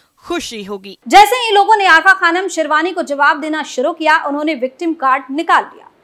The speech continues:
Speaker 2: उन्होंने दावा किया कि दानिश कनेरिया ने उनकी ऑनलाइन लिंचिंग के लिए भीड़ छोड़ दी है और वो Twitter पर ट्रेंड कर रही हैं। उन्होंने कहा कि उन्हें दुख है कि कई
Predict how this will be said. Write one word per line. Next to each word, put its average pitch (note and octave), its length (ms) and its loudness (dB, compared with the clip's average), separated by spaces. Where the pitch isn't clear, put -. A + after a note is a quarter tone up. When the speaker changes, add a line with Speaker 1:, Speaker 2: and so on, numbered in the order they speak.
Speaker 2:
उन्होंने G#4 280 6
दावा F4+ 280 6
किया F4 280 4
कि F4 160 -6
दानिश D4 420 2
कनेरिया D#4 460 0
ने D#4+ 220 -2
उनकी D#4+ 320 -4
ऑनलाइन D4+ 600 0
लिंचिंग G4+ 420 -6
के B3+ 120 -4
लिए B3 240 -10
भीड़ F#4 280 -2
छोड़ A#3+ 300 -14
दी - 140 -20
है - 120 -20
और D4+ 260 8
वो D#4 320 -2
Twitter F#4 260 0
पर C#4+ 260 -2
ट्रेंड D#4+ 320 -4
कर F#4 140 0
रही F4+ 140 -4
हैं। G3+ 140 -20
उन्होंने G#4 220 6
कहा G4+ 240 6
कि G#4 100 -2
उन्हें D#4 260 2
दुख F4+ 220 0
है F4 200 2
कि F#4 160 -6
कई F4 220 2